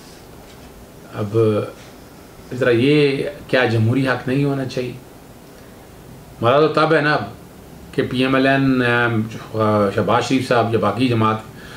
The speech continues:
के, उन सब लोगों के ख़िलाफ़, इनके पार्टी मेंबर जिन्होंने बदतमीज़ी की, जिन्होंने ज़्यादती की, इन सब के ख़िलाफ़ सख्त से सख्त एक्शन लेना चाहिए। जमहूरी रवायात को बढ़ाना ना आपने, तो जमहूरी रवायात ये तो नहीं है कि वो आप नवाज शरीफ का जो बात कही है, वो मुसलत कर दें आप उन पर,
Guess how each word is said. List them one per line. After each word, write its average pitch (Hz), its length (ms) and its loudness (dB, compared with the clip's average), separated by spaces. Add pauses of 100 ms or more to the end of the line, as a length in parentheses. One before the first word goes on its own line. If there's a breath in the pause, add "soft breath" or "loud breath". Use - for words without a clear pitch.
(180 loud breath)
के, 156 60 0
उन 135 80 2
सब 165 160 0
लोगों 143 320 2
के 135 120 -4
ख़िलाफ़, 127 300 2
इनके 127 180 0
पार्टी 120 420 0
मेंबर 127 300 0
जिन्होंने 131 360 2
बदतमीज़ी 123 680 -2
की, 123 260 -2
जिन्होंने 131 280 0
ज़्यादती 120 400 0
की, 131 320 -2 (300 loud breath)
इन 151 100 0
सब 147 240 0
के 147 60 2
ख़िलाफ़ 139 240 0
सख्त - 160 -4
से 147 80 -4
सख्त 143 220 -4
एक्शन 135 240 -2
लेना 156 220 0
चाहिए। 110 260 -2 (440 loud breath)
जमहूरी 143 240 4
रवायात 190 360 2
को 175 60 -2
बढ़ाना 131 340 0
ना 208 100 2
आपने, 113 360 -4 (440)
तो - 60 -8
जमहूरी 123 280 2
रवायात 190 440 2
ये 170 80 2
तो 180 80 0
नहीं 208 100 2
है 247 80 0
कि 196 100 0
वो 180 100 2
आप 156 180 0
नवाज 131 320 2
शरीफ 151 160 -4
का 165 80 0
जो 151 280 4
बात 120 420 0
कही 151 180 2
है, 147 80 4
वो 139 240 2
मुसलत 131 460 0
कर 135 120 2
दें 120 100 -2
आप 107 160 0
उन 104 60 0
पर, 92 260 -10